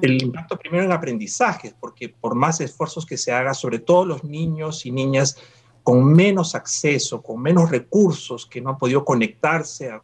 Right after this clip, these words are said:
a las formas distintas de educación a distancia, porque sus familias no tenían conexión o tenían un solo celular en la casa, o tenían que subir al cerro, esos niños tienen una brecha de aprendizaje muy grande. Y con nueve meses, diez meses,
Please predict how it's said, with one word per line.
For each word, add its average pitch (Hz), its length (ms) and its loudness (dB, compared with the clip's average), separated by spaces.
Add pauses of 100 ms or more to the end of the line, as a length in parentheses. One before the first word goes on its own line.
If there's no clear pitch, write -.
a 117 140 -14
las 104 180 -14
formas 135 720 0
distintas 127 480 -6
de 123 40 -4
educación 117 340 0
a - 20 4
distancia, 120 760 0 (400)
porque 120 120 0
sus - 120 -6
familias 120 380 0
no 123 80 -4
tenían 120 300 -2
conexión 147 640 2
o 110 80 -2
tenían 110 260 -8
un 113 120 -8
solo 120 240 -2
celular 113 420 -4
en 101 120 0
la 92 120 -6
casa, 127 540 -4 (480)
o 123 100 0
tenían 123 220 4
que 131 80 -4
subir 120 240 2
al 107 120 0
cerro, 147 600 -2
esos 185 380 -4
niños 170 360 0 (100)
tienen 160 380 2 (160)
una 147 520 0
brecha 143 420 -2
de - 20 -2
aprendizaje 123 800 -6 (220)
muy 123 220 0
grande. 107 280 0 (240)
Y - 100 -14
con 120 340 -2
nueve 151 320 4
meses, 147 460 -4
diez 143 240 -6
meses, 139 400 -2